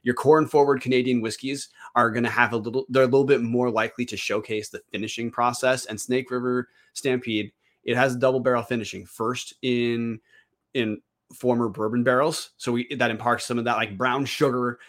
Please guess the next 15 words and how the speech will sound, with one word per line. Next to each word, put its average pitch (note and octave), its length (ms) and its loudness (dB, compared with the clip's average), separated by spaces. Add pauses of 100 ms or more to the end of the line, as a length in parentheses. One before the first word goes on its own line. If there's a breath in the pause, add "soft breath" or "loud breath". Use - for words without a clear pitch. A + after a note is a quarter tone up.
(100)
some B2+ 160 -4
of B2 80 -2
that, A#2+ 80 0
like, A2 200 -4 (260)
oak B2 340 -4 (100)
quality A#2 480 0
to A#2 300 -4
the, A2 200 -6
like, G#2+ 240 -8 (300)
vanilla A2+ 480 -4
flavor A2 400 -2
out G#2 160 -2
of G#2 100 -8
the G2+ 60 -16
corn. A#2 360 -2